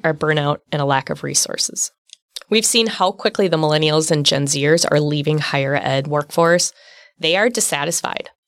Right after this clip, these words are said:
They are disengaged. And that becomes a culture problem when people leave in droves. A twenty twenty-two article from Real Clear Education Online stated it this way. "The Great Resignation has taught us that workers are placing more value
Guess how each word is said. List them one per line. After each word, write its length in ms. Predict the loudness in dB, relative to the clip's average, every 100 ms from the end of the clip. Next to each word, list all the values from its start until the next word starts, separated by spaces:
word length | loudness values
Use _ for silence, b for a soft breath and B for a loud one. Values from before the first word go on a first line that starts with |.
| 0
They 140 | 2
are 100 | 4
disengaged. 960 | 2 2 2 0 -2 -4 -4 -6 -8 -12 _
And 140 | -4 -2
that 180 | -2 -2
becomes 380 | -2 0 0
a 60 | 0
culture 560 | -4 -4 -2 0 0 0
problem 720 | -2 -2 -2 -2 -4 -6 -14 _
when 200 | 0 2
people 460 | 0 -2 -2 0 2
leave 340 | 2 0 -2 -2
in 140 | -2
droves. 640 | 0 -2 -2 -4 -4 -4 -4 -10 _ _ _ _ -4
A 40 |
twenty 320 | 0 0 0
twenty-two 420 | 0 0 0 0 0
article 440 | 0 0 2 2
from 480 | 0 0 -2 -2 -6
Real 240 | -2 0 0
Clear 380 | -2 0 0 0
Education 640 | -2 -2 -2 0 0 0
Online 540 | -2 -2 -2 -2 -4 -4
stated 420 | -2 0 0 0
it 160 | -2 -2
this 240 | -4 -4
way. 220 | -6 -8 -10 _ _ _ _
"The 80 | -2
Great 300 | 0 0 2
Resignation 680 | 0 0 0 2 2 0 -2
has 200 | -2 -2
taught 240 | 0 -2 0
us 160 | -2
that 160 | -4 -2
workers 380 | -2 0 -2 -2
are 80 |
placing 480 | -2 -2 0 -2 -2
more 240 | 0 2 2
value 480 | 0 0 -2 -6